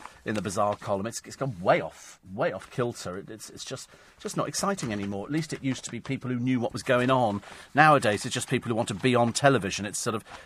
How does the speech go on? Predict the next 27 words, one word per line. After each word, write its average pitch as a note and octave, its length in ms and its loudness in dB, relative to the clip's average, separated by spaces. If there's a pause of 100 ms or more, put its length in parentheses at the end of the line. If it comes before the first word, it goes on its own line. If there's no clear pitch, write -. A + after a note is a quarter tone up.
it's B2 180 -4
like, C3+ 100 6
a A#2+ 40 -8
bit B2 140 2
like A#2 240 4
being A#2+ 260 2
Ryland's B2 460 8
husband, F2 580 2 (300)
you A#2 100 -2
know, G#2+ 220 6
a G#2+ 40 -6
bit A#2+ 220 0
desperately A#2+ 400 4
keen A#2 320 -2
on G#2+ 100 0
being A2 220 -2
famous, A2 440 -2
but - 120 -4
with A#2+ 100 -4
no A#2+ 120 2
talent, G2 640 0 (640)
which - 140 -8
doesn't A2 200 4
really G2 140 -4
stop - 260 -2
anybody G2+ 340 -4
else. A#2+ 280 -4